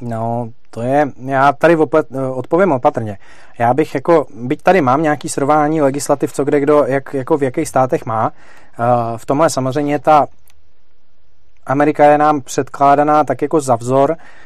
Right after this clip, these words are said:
Ona spousta věcí, eh, jako má spousta věcí, eh, hlavně bych zdůraznil, že teda je to stát od státu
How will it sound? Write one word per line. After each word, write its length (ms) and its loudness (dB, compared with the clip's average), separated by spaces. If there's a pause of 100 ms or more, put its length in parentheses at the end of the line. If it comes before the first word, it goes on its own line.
(180)
Ona 380 2
spousta 420 -2
věcí, 460 0 (960)
eh, 40 -2 (520)
jako 380 4 (500)
má 640 4 (180)
spousta 460 -4
věcí, 500 -2
eh, 20 -10 (480)
hlavně 320 2
bych 120 -6
zdůraznil, 400 0
že 100 0
teda 160 0
je 80 2
to 100 -4
stát 300 4
od 120 -4
státu 540 0